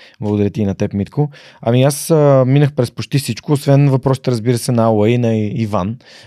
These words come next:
а, Цукев, а, брат по инсайт. А, <laughs> а,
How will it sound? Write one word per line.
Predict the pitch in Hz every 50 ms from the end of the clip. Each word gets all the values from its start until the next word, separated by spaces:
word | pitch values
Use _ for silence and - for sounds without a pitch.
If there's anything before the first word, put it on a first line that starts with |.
| 98 -
а, | - - 101
Цукев, | - - 113 - - 131 127 - - - - -
а, | - 113 107 104 104 104 101 98 101 98 - _ _ _ _ _ _ _ - -
брат | 107 107 101 113 113 117 _
по | - 117
инсайт. | 110 104 101 - - 101 101 123 - - - _ _ -
А, | - 113 110 104 - - - - - - - _ 175 - -
<laughs> | _ - - - - - - - - - -
а, | - 113 110